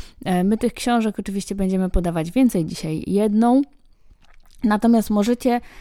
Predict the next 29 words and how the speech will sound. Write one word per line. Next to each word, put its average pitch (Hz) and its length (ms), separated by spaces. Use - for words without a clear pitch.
na 330 140
początku - 640
zrobić 220 380
taką 254 280
swoją 311 360
mapę 285 300
emocji. 208 520
Możecie 175 260
nawet 196 260
wziąć 196 320
wielką 220 360
kartkę 208 640
i 226 280
zrobić 226 520
rodzinną 214 520
burzę 196 240
mózgów. 180 500
Jakie 214 280
są - 160
emocje? - 520
Zobaczcie, 196 520
o 160 100
czym 202 220
myślicie, 202 440
co 175 140
wam 180 140
przychodzi 190 380
do 190 120
głowy, 190 480